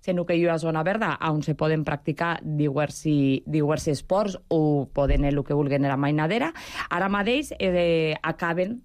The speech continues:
van acabar de metre totes, eh, tot el hilat de, de re-, de xarxes i acro. Eh, eh, mos han pintat tot el centre, que per cert, mm, molt ben. Sí que hi veritat,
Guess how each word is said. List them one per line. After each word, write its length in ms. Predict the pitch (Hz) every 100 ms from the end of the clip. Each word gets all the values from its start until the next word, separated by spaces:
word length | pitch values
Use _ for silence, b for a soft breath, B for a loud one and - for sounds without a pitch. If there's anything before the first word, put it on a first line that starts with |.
| _ _ _ -
van 200 | 151 151
acabar 360 | 147 156 151
de 100 | 151
metre 440 | 151 156 165 156 147
totes, 400 | - 147 151 139
eh, 320 | 147 147 143
tot 240 | 165 160
el 60 | 151
hilat 240 | 147 151 143
de, 380 | 147 143 143 139
de 140 | 139
re-, 240 | 147 165 -
de 480 | 143 135 127 127 -
xarxes 400 | 160 156 - 143
i 80 | 147
acro. 300 | 147 233 339 B B B B - -
Eh, 640 | 185 185 175 170 170 -
eh, 180 | - 185
mos 220 | 185 170
han 160 | 165 160
pintat 400 | 175 160 160 -
tot 160 | 160
el 80 | 156 -
centre, 380 | 196 202 240 247
que 80 | 170
per 160 | -
cert, 240 | - 156 - 151
mm, 400 | 143 135 131 -
molt 240 | 160 156 160
ben. 240 | 247 330 B B -
Sí 160 | 190
que 140 | 175 180
hi 0 |
veritat, 320 | 175 165